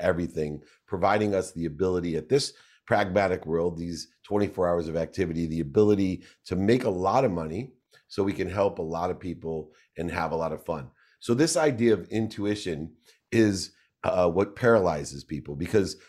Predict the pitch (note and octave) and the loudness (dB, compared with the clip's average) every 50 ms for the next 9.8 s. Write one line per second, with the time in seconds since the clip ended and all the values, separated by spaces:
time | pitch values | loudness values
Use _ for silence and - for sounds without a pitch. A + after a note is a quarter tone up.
0 | _ _ _ F#2+ A2+ A#2+ A#2+ G#2+ A#2+ C#3 C3 C3 - F#2+ F#2+ F#2 G2+ B2 C#3+ D#3 | _ _ _ 2 2 2 4 4 4 4 4 2 -4 -8 -8 -2 2 4 4 4
1 | D3+ D3+ - F#2+ D#2 D#2 G2+ C3+ - - - - _ _ _ - _ _ _ - | 4 2 2 2 2 2 0 -2 -4 -8 -12 -14 _ _ _ -20 _ _ _ 2
2 | F#2 F2+ E2+ E2+ E2 E2 E2 - - _ _ _ _ _ _ _ _ _ _ _ | 4 4 4 4 4 0 0 -4 -8 _ _ _ _ _ _ _ _ _ _ _
3 | _ _ _ _ _ - F#2+ G2+ G2 F#2+ G2 - - - F2+ F#2 F#2 F2 E2 F2 | _ _ _ _ _ 0 2 4 4 4 4 2 -4 -6 -4 -4 -4 -2 -4 -4
4 | E2+ D#2+ D2 D2+ D2+ - F#2 E2 D2+ C#2 C#2 C#2 D2+ E2 F2 F2+ F2+ - - - | -4 -4 -4 -6 -6 -4 -4 -4 -4 -6 -8 -6 -4 -2 -2 -2 -4 -4 -4 -2
5 | D3 D#3 D#3 D3 D#3 D3 C3 C3+ G#2 G2+ F#2+ G2+ G2 F2+ - F#2 F2+ E2 D#2 G#2+ | 0 0 2 2 0 2 2 2 2 4 2 2 2 2 2 0 0 2 2 2
6 | B2+ B2+ A2+ F#2 F#2 F2+ F2 E2 E2+ E2+ F2+ F2+ F#2 F#2+ F2 D#2 D#2+ D#2+ D#2+ D#2 | 2 2 2 0 -2 -4 -4 -4 -2 -2 0 0 -2 -4 -4 -4 -4 -4 -2 0
7 | E2 F#2 F2+ C2+ C2 - - - - - - - G#2 G2 E2+ - - - - _ | 0 0 0 0 -4 -12 -16 -14 -12 -10 -6 -4 -2 -2 -2 -4 -10 -20 -20 _
8 | _ A2+ B2 C#3+ D3+ B2+ A2 G#2 G#2+ A#2+ B2 C3 C3+ C3+ C3+ C3 B2+ - _ G2+ | _ 2 4 4 4 2 2 2 4 4 6 6 6 4 2 0 -4 -6 _ -2
9 | G#2+ A2 A2 - - G2+ F#2 F2 E2 D#2 D#2+ E2+ D#2 C2+ - - | 0 0 -2 -4 -6 -4 -4 -4 -4 -2 -2 -2 -4 -4 -8 -16